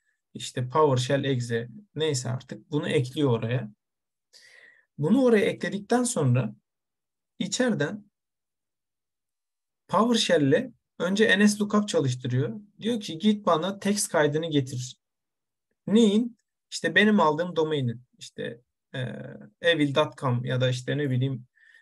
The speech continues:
e, yunus yalcin dot com gibi bir adres. "Bunun text kaydını bana getir." diyor. Ve daha sonra diyor ki, "Bu gelen text kaydını PowerShell'le çalıştır."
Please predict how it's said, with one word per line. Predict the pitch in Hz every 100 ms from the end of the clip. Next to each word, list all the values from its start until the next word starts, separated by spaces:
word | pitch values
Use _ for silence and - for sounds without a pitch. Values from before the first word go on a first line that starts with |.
| _
e, | - 135
yunus | 135 139 151 127
yalcin | 139 135 135 139
dot | 131 127
com | 135 123 123
gibi | 127 143
bir | 151 151 -
adres. | 143 143 135 165 - - _ _ _ _ -
"Bunun | 190 247 269 294 _
text | 208 220 -
kaydını | 175 151 165 196
bana | 160 180
getir." | 156 139 - 147
diyor. | 117 117 233 _ _ _ _ _ -
Ve | 135
daha | 135 190
sonra | 233 247 226
diyor | 233 254
ki, | - 123 123 - _ _
"Bu | 151 156 240 247 247 _ _ _ _ _ _ _ _ _
gelen | - 156 202 247 247
text | 226 233 -
kaydını | - 160 135 139 214 -
PowerShell'le | 196 185 156 - 131 151 202
çalıştır." | 175 131 123 - 113 -